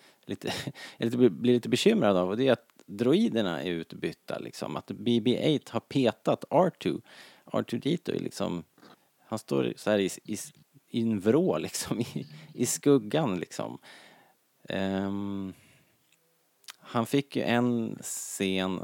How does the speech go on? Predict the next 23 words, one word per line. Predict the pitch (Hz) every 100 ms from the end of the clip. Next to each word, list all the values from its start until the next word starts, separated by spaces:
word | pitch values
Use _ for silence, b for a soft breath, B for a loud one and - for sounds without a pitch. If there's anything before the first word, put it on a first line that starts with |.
| -
som | - 95
han | 90
stal | - - 90 90 87
lite | 87 - 87
grann | 85 82 92 92 92
i | 95 92
The | 92
Last | 90 90 -
Jedi | 90 85
tillsammans | - - 87 85
med | 92
Luke, | 101 127 101 - -
vilket | 90 92 -
var | - -
oerhört | - 104 92 92 98 139 - -
härligt, | - - - - - - _ _ _ -
eh, | - 80 - _ _ -
tycker | 82 - -
jag. | - -
Men, | 92 90 90
eh, | 90 87 b b b b b b b b _ _ _ _ _ _ _ _ -
men | 104 101
man | 107